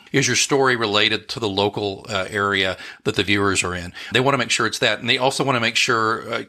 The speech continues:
can you speak? Can you do these things? Do you present well? All these things. So the thing I always tell everybody,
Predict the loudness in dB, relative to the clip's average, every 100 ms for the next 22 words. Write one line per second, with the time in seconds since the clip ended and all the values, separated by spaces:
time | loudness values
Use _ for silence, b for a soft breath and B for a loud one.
0 | -2 0 -2 -4 -2 -2 0 -2 0 0
1 | -2 -2 -2 0 -2 -6 -14 B B -4
2 | -2 0 2 2 0 2 2 2 2 2
3 | 2 0 -4 -2 -4 -2 0 0 0 0
4 | 0 0 2 2 0 0 0 0 0 0
5 | -2